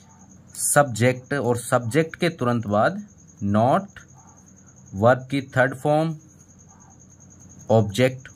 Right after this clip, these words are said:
और अंत में प्रश्नवाचक चिन्ह लगाते हैं। और डब्ल्यूएच वर्ड वाले जो सेंटेंस होते हैं इसमें सबसे पहले हम लिखेंगे डब्ल्यूएच वर्ड को,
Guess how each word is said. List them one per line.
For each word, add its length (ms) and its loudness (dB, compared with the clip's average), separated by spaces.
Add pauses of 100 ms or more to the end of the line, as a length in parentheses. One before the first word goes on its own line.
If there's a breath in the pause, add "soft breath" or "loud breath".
(100)
और 120 0
अंत 200 0
में 200 2 (840 loud breath)
प्रश्नवाचक 640 0
चिन्ह 280 -2
लगाते 380 -4
हैं। 240 -8 (180)
और 280 -2
डब्ल्यूएच 540 0
वर्ड 260 4
वाले 260 2
जो 140 -8
सेंटेंस 540 -4
होते 260 -6
हैं 280 -4
इसमें 340 -6
सबसे 360 -6
पहले 300 -2
हम 200 -2
लिखेंगे 540 -4 (420 loud breath)
डब्ल्यूएच 540 0
वर्ड 280 0
को, 240 -4